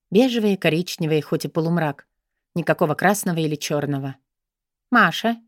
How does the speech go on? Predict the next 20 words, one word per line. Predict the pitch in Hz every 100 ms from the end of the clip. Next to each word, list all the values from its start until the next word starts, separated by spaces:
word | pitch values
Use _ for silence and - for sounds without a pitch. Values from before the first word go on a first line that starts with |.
| _ _ -
девушка | 180 185 -
подходит | 180 180 - 180 165
ближе | 175 214 165
к | -
массажному | 156 - 170 160 165
столу | 156 - 180 220 - _ _ _
и | 269
оборачивается | 277 254 233 - 214 196 202
ко | 208
мне. | 190 151 143 _ _ _ _ _ -
«С | -
момента | 226 233 262 202
входа | - 214 180
в | -
комнату | 185 196 247 254
вы | 208 320
являетесь | 269 208 254 262 254 -
сабмиссивом | - 233 196 196 185 - 208 262 262
или | 233 220
нижней. | 165 139 143 139